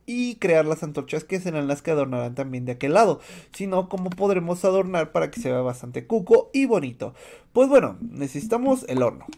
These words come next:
Bien, el horno lo pondremos... Ay, caramba, ¿dónde lo puse? Acá está.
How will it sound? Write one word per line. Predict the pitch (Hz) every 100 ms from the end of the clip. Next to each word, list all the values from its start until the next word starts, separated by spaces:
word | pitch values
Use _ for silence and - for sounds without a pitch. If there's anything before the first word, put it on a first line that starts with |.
| -
Bien, | 135 123 -
el | 117
horno | 135 156
lo | 156 151
pondremos... | 120 131 147 156 156 160 156 - - 135
Ay, | 143 147
caramba, | 147 147
¿dónde | 143 143
lo | 131 127
puse? | 175 170 190 185 -
Acá | 127
está. | 127 165 196